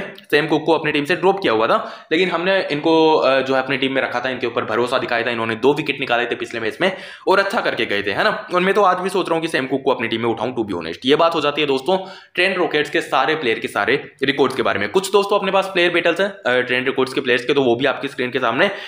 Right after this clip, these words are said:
एक बार बस नजर के नीचे से उतार लो, ज्यादा इनके ऊपर focus करने की जरूरत नहीं है, है ना। जैसे कि Alex Hells की अगर मैं बात करूं तो लियाम Livingston के against ये दो बार अपना wicket दे चुका है वैसे तो, है ना।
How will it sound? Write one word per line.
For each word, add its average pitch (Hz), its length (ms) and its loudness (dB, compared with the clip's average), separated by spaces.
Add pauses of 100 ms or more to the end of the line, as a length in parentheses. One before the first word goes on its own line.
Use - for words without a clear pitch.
(180)
एक 180 160 2
बार 226 140 4
बस 220 240 0
नजर 151 280 -2
के 190 220 4
नीचे 160 240 -2
से 170 100 0
उतार 131 280 2
लो, 165 140 0
ज्यादा 120 240 2
इनके 131 180 -2
ऊपर 127 180 -2
focus 123 320 -4
करने 117 220 -2
की 120 60 -4
जरूरत 113 240 0
नहीं 139 100 2
है, 190 160 2 (280)
है 185 60 2
ना। 208 220 0 (200)
जैसे 175 220 4
कि 220 240 2
Alex 175 240 2
Hells 175 180 2
की 196 80 0
अगर 170 100 0
मैं 175 120 0
बात 151 180 2
करूं 165 100 -4
तो 180 80 0
लियाम 151 240 2
Livingston 147 440 -2
के 147 100 2
against 160 260 0
ये 147 400 0
दो 143 140 6
बार 151 160 2
अपना 143 180 -2
wicket 135 260 -4
दे 113 100 2
चुका - 200 -6
है 95 60 0
वैसे 95 220 -6
तो, 92 220 -6
है 165 60 2
ना। - 340 -4